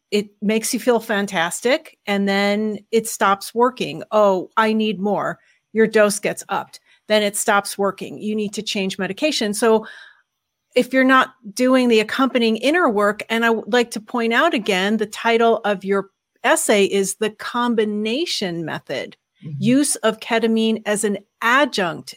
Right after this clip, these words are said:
Speaker 1: to Analytic Treatment. So.
Speaker 2: So I would say that all these things, all these <laughs> medicines that you're talking about, yes, that's true for a lot of people.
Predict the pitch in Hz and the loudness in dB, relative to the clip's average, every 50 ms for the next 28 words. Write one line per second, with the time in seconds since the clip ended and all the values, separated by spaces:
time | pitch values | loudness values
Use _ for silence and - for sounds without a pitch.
0 | _ _ - - - - 190 196 185 180 180 180 165 - 135 - - - 170 - | _ _ -6 -6 -4 -4 -4 -4 -4 -4 -4 -4 -6 -6 -8 -12 -10 -10 -10 -10
1 | - - 120 - - - - _ _ _ _ _ _ _ _ _ _ _ _ _ | -10 -12 -14 -14 -16 -20 -20 _ _ _ _ _ _ _ _ _ _ _ _ _
2 | _ _ _ _ _ _ _ _ _ _ _ _ _ _ _ _ _ _ _ _ | _ _ _ _ _ _ _ _ _ _ _ _ _ _ _ _ _ _ _ _
3 | _ _ _ - - - 269 233 202 147 131 180 - - - - - - _ _ | _ _ _ -8 -2 2 2 2 2 2 -2 -8 -14 -18 -20 -20 -20 -20 _ _
4 | _ - - - - _ - - - 277 - - 247 285 311 302 320 - - - | _ -20 -20 -20 -20 _ -8 0 2 2 2 4 2 2 2 2 0 -2 -2 0
5 | 254 233 220 214 196 190 - - - - 226 233 233 208 214 202 196 - - 143 | 2 4 4 4 4 2 0 -2 0 0 2 2 4 4 2 2 0 -2 -4 -4
6 | 131 131 123 127 - - _ _ _ _ _ - 202 226 - 285 285 285 - 277 | -4 -4 -4 -8 -12 -20 _ _ _ _ _ 0 2 2 4 4 4 4 4 4
7 | 277 - 269 262 - 262 247 247 - - 220 208 226 208 208 214 220 214 226 226 | 4 4 2 2 0 -2 -2 0 0 -2 0 0 0 0 2 4 4 2 2 0
8 | 220 214 220 - - - - - - - 302 269 220 - 262 233 240 - - 302 | -2 -6 -8 -18 -20 -20 -20 -12 -2 2 2 2 4 4 0 0 0 -2 -2 0
9 | 294 285 - 208 190 185 180 196 196 190 185 185 - 190 185 185 - 139 127 127 | 0 0 2 2 2 2 2 2 0 0 -2 -4 -4 -4 -4 -2 -2 -4 -4 -4
10 | 131 | -6